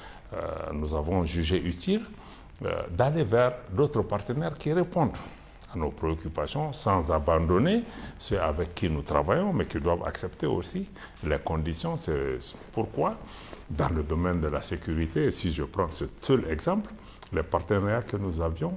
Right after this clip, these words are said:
ne répondaient pas à nos attentes et n'ont pas permis d'enregistrer, euh, des résultats. Et en diversifiant, par exemple, en allant vers la Russie, parce que fondamentalement,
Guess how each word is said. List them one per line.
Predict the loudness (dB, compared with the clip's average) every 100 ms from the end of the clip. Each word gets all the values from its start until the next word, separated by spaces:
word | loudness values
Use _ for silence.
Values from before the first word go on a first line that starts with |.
| -8 -4
ne | 0
répondaient | 2 0 0 0
pas | -2 -2
à | 0
nos | 0 -4
attentes | -6 -10 -10 -16 -18 -20 -20 -20 -20 -20 -20 -14 0
et | 2
n'ont | 4
pas | 0
permis | 0 2 4 4
d'enregistrer, | 4 4 2 0 -2 0 -2 -4 -14 -18 -18 -6
euh, | -6 -4
des | 2 4
résultats. | 4 2 -2 -4 -10 -12 -16 -20 -20 -20 -20 -4
Et | 0 0
en | 0 -2
diversifiant, | 0 2 2 2 0 2 2 2
par | 0
exemple, | -2 -2 -4 -4
en | -2
allant | 0 0 0
vers | 0 0
la | 2 2
Russie, | 2 -2 -4 -6 -18 -20 -20 -8
parce | -8 -4
que | -4 -4 -8 -16 -18 -14
fondamentalement, | -2 2 4 6 4 4 4 4 2